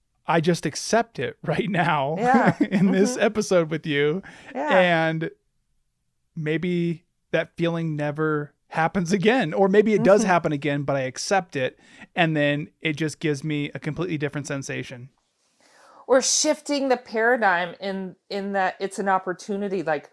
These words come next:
Speaker 2: "Wow, this is exciting. Where is this gonna take me?"
Speaker 1: Mm-hmm.
Speaker 2: Not as, not as a loss, but as a gain.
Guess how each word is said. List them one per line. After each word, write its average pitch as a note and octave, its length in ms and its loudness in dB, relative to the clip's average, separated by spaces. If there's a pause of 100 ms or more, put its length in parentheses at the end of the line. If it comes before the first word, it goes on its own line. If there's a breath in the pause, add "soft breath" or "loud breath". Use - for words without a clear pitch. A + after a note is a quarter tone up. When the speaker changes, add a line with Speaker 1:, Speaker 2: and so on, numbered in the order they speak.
(380 soft breath)
Speaker 2:
"Wow, B3 600 2
this B3 240 2
is C4 140 -4
exciting. G#3+ 880 -4
Where F#3 240 0
is A3 120 -4
this G3 140 -8
gonna F3+ 220 -8
take D#3+ 320 -8
me?" D#3+ 340 -18
Speaker 1:
Mm-hmm. D3 280 -2
Speaker 2:
Not F#3 200 6
as, F#3 320 4
not G3 280 4
as G3 160 0
a F3 40 4
loss, E3+ 680 6
but - 140 -8
as D3+ 180 -6
a D3 40 -4
gain. C#3+ 600 -8